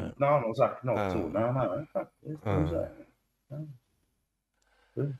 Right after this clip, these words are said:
Speaker 1: Ja, nej, han och Soleimani var, eh, har alltid
Speaker 2: Mm.
Speaker 1: varit såna där typer som, ja.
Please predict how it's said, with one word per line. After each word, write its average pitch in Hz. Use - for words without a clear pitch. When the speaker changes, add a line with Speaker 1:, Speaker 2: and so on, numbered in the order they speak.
Speaker 1:
Ja, 98
nej, 139
han 165
och 170
Soleimani 156
var, 117
eh, 101
har 123
alltid 98
Speaker 2:
Mm. 127
Speaker 1:
varit 98
såna 107
där 98
typer 95
som, 90
ja. 92